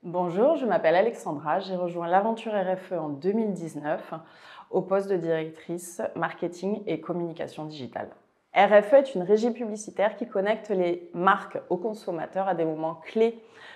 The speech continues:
de leur mobilité. Qu'est-ce qu'on entend par mobilité ? C'est par exemple en solo pour partir au travail, en famille, euh, pour aller en vacances ou en week-end entre amis pour aller au ski. Autant de temps forts que nous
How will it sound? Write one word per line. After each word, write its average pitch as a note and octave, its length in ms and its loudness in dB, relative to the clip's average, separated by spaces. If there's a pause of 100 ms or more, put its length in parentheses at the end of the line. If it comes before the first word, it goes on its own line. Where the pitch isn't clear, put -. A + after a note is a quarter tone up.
(140)
de F3 100 6
leur F3+ 160 12
mobilité. F3 680 4
Qu'est-ce A3+ 220 4
qu'on A3+ 100 -2
entend A3 200 4
par F3 180 4
mobilité ? F#3 800 0 (320)
C'est - 240 2
par E3+ 160 8
exemple F3 440 4
en G3 140 8
solo F#3+ 540 6
pour F#3+ 240 -6
partir E3+ 720 -2
au D#3+ 80 4
travail, D#3+ 720 4
en F3+ 140 2
famille, F3 720 0
euh, A#2 160 -2
pour - 220 -12
aller A2 100 -8
en C#3+ 80 -6
vacances E3+ 640 0 (260)
ou F#3+ 120 6
en D#3+ 80 8
week-end E3+ 280 -2
entre E3 220 -4
amis D#3 160 -6
pour - 160 -12
aller - 120 -8
au - 40 -10
ski. - 420 -8 (260)
Autant F#3 260 4
de G#3 100 4
temps F#3+ 240 -2
forts - 580 -2
que G#3+ 100 -2
nous F#3 280 0